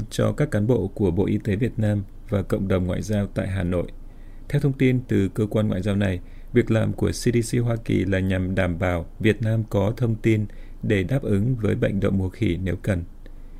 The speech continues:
Tin cho hay, căn bệnh này hiện đã lan rộng ra hơn ba mươi bảy quốc gia, trong đó có Hoa Kỳ, nhưng Việt Nam chưa có ca bệnh nào. Phía Mỹ cho biết, tại các buổi cung cấp thông tin, C D C Hoa Kỳ đã thảo luận về tình hình hiện tại và cách Việt Nam có thể chuẩn bị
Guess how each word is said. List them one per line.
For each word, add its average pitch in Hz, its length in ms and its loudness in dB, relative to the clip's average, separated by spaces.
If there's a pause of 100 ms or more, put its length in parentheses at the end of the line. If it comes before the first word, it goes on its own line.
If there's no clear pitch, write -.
(100)
Tin 139 140 6
cho 135 160 2
hay, 127 180 4
căn 127 200 2
bệnh 110 180 4
này 98 180 2
hiện 101 300 0
đã 117 180 0
lan 113 240 2
rộng 110 340 0
ra 110 160 0
hơn 107 260 2
ba 107 80 2
mươi 104 80 2
bảy 95 180 2
quốc 123 160 -2
gia, 104 260 4 (320)
trong 113 160 2
đó 101 160 4
có 123 120 -2
Hoa 127 160 2
Kỳ, 104 300 0 (280)
nhưng 135 140 6
Việt 117 200 0
Nam 117 220 2
chưa 117 260 2
có 101 300 -2
ca 110 100 2
bệnh 104 240 0
nào. 90 220 0 (600)
Phía 135 120 6
Mỹ 147 160 4
cho 147 100 2
biết, 160 200 4 (120)
tại 117 180 2
các 143 80 0
buổi 120 160 4
cung 113 180 0
cấp 151 160 0
thông 113 160 0
tin, 107 260 2 (280)
C - 40 -10
D 139 140 4 (140)
C 135 120 6
Hoa 131 200 4
Kỳ 101 220 2
đã 104 260 -2
thảo 107 120 2
luận 98 280 0
về 101 120 2
tình 101 160 0
hình 95 260 -2 (400)
hiện 110 240 4
tại 104 320 0
và 104 340 0
cách 165 220 -2
Việt 104 140 -2
Nam 110 280 2
có 139 80 -2
thể 113 160 0
chuẩn 95 200 0
bị 107 240 2